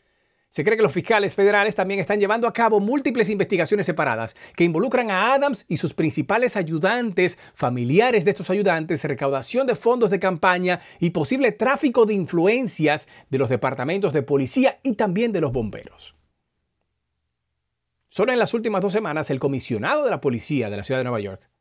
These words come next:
y el director del sistema escolar, ambos anunciaron sus renuncias. Los agentes del F B I habían confiscado los dispositivos electrónicos de Adams hace casi un año,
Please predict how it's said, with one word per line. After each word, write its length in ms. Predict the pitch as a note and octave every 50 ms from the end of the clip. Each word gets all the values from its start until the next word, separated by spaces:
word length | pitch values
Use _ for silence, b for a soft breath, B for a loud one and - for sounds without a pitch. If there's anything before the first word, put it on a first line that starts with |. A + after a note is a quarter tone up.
| _ _ _
y 100 | - D#3
el 60 | D3+
director 640 | D3 D#3 D3 C#3 A#2+ - - G#3+ F#3+ C#3+ - - _ _ _ _
del 140 | _ B2 B2+
sistema 300 | - - B2+ - E3+ D#3+
escolar, 560 | C#3 - - - C#3+ D3+ D#3 D#3 E3 - - _ _ _ _ _ _
ambos 680 | A3 C#4 E4 E4 D4 A#3+ G#3+ E3+ C#3 - - - _ _ _ _ _ _ _ _ _ _ _ _
anunciaron 500 | D3 C#3 C#3+ C3 - - F3+ F3+ F3+ D3+
sus 180 | A#2+ D3 B2
renuncias. 680 | C#3+ C3+ C#3 D#3 F3 C#3+ - A#2 A2+ - - - - _ _ _ _ _ _ _ _ _ _ _ _ _ _ _ _ _ _ _ _ _ _ _ b b b b b
Los 220 | - E3 E3+ -
agentes 360 | F#3+ D3+ F#3 C4+ D#4+ D4 C#4+ G3
del 120 | A3 G#3+
F 160 | A3 F#3 G#3+
B 160 | G3 F#3 E3+
I 100 | D#3+ D#3+
habían 220 | D3+ D3+ F#3+ G#3 G3+
confiscado 1040 | G#3 G3+ F3 - D#3+ C3 - - _ - C4+ C4+ C4 A#3 F3 D3 C#3 E3 - - _ _ _ _ _ _ _ _ _ _ _
los 140 | - C3+
dispositivos 640 | A#2 D#3+ - - D#3 - F3 C#3+ G3+ A3 A#3 A3 -
electrónicos 640 | G3+ F3 D#3 C3 - G3 G#3 G#3 G3+ E3 - F3 C#3+
de 160 | A#2+ D3 D3 -
Adams 500 | - F#3+ G#3+ G#3+ G#3 F3+ C#3+ D3 C3+ - _ _
hace 320 | F3+ F#3 - A3 G#3 - _ _ _ _ _
casi 440 | - A3 B3+ B3+ - - - G3+ G3
un 200 | A3 A#3+ A#3 G#3+
año, 480 | A3 A#3 C#4+ C#4+ A3 C3 - - _